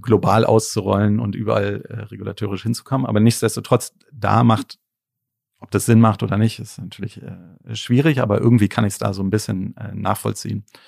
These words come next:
Bei den anderen Sachen finde ich das schon immer ein bisschen schwierig, weil, äh, also Sportmarketing,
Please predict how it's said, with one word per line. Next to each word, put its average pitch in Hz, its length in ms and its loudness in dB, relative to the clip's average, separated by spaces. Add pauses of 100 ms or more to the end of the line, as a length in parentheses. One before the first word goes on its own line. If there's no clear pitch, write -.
(400)
Bei 101 80 -2
den 104 140 2
anderen 131 240 4
Sachen 123 240 4
finde 117 140 0
ich 107 60 -2
das 110 120 -6
schon 117 140 -4
immer 107 140 0
ein 104 80 0
bisschen 98 180 -6
schwierig, 107 460 -2
weil, 95 360 -2 (640)
äh, - 40 -20 (360)
also 107 280 0 (120)
Sportmarketing, 120 1080 0